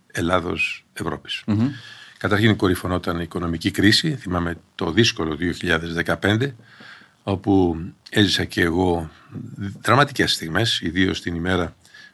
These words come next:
Speaker 1: που μπήκε στο Κολέγιο των Επιτρόπων ο πρόεδρος Γιούνκερ και είπε: «Σήμερα πρώτο θέμα στην ατζέντα μας το Brexit».
Speaker 2: Μμμ.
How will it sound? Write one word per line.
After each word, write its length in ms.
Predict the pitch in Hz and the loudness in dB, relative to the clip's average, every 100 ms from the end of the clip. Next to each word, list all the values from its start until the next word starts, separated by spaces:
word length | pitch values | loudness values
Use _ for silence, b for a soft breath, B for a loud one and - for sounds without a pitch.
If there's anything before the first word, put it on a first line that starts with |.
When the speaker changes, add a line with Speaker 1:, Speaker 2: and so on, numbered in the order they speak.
| _ | _
Speaker 1:
που 220 | - 85 82 | -4 -2 2
μπήκε 240 | 98 101 | 2 2
στο 140 | - 82 | -2 -4
Κολέγιο 260 | 87 87 | -2 -2
των 120 | 87 | -2
Επιτρόπων 540 | 82 82 95 90 90 85 | -6 -6 -4 -4 -4 -8
ο 40 | |
πρόεδρος 400 | 82 90 82 80 | -6 -4 -4 -2
Γιούνκερ 300 | - 113 113 107 - | 0 2 2 -2 -4
και 220 | - 92 - | -4 -4 -2
είπε: 440 | 113 101 101 104 - | -4 -4 -4 -4 -6
«Σήμερα 500 | - - 95 90 90 | -4 -2 -2 -2 -6
πρώτο 340 | 85 - 90 - | -6 -4 -4 -6
θέμα 320 | - 90 87 | -6 -4 -4
στην 240 | 82 - 82 | -6 -8 -6
ατζέντα 360 | 78 92 85 | 0 0 2
μας 340 | 87 90 - - _ _ _ | 0 0 -2 -6 _ _ _
το 140 | - 82 - | -14 -6 0
Brexit». 500 | 90 - - - - - | 2 2 -2 -8 -20 -4
Speaker 2:
Μμμ. 240 | 101 110 | -2 -2